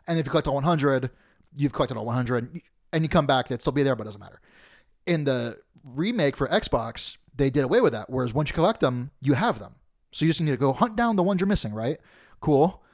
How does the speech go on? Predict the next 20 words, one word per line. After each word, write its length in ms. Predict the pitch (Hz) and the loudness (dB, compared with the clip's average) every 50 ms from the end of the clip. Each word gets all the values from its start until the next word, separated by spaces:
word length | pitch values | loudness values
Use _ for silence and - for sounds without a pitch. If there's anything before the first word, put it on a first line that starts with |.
| _ _ _ _ _ _ - | _ _ _ _ _ _ 4
But 400 | - 208 220 170 143 135 127 - _ _ _ _ _ _ _ _ _ _ _ _ _ _ _ _ _ _ _ _ _ _ | 4 6 6 6 4 2 0 -6 _ _ _ _ _ _ _ _ _ _ _ _ _ _ _ _ _ _ _ _ _ _
if 240 | - 165 151 - - | 2 2 2 2 0
you, 540 | 143 143 156 156 156 151 147 143 143 135 - - - - - - | -6 -2 2 4 6 6 6 4 4 0 -2 -6 -10 -10 -4 0
there 80 | 160 | 0
was 100 | 165 143 | 2 2
this 120 | 156 143 - | 0 -4 -2
thing 220 | - 180 190 185 | 0 0 0 2
basically 280 | 160 156 143 - 147 139 | 0 0 -2 -2 -2 -4
where, 220 | 135 127 127 123 120 | -2 -2 -2 -2 -4
like, 340 | 117 110 107 107 - - _ _ _ _ _ _ _ _ _ _ _ _ _ - | -4 -8 -8 -12 -14 -18 _ _ _ _ _ _ _ _ _ _ _ _ _ -2
this 140 | 160 135 127 | -2 -2 -2
mini 260 | 135 151 185 202 202 | -2 -4 -2 -2 -2
game 180 | 165 147 147 139 | -2 -2 -2 -4
you 80 | 131 | -4
could 100 | 127 123 | -4 -4
find, 160 | - 135 123 110 | -4 -6 -6 -4
a 20 | |
hidden 260 | - - 180 170 147 131 | -2 -2 0 0 0 -4
mini 160 | 127 135 139 | -4 -6 -6
game, 380 | 139 147 151 156 165 180 185 | -6 -6 -6 -4 -6 -6 -8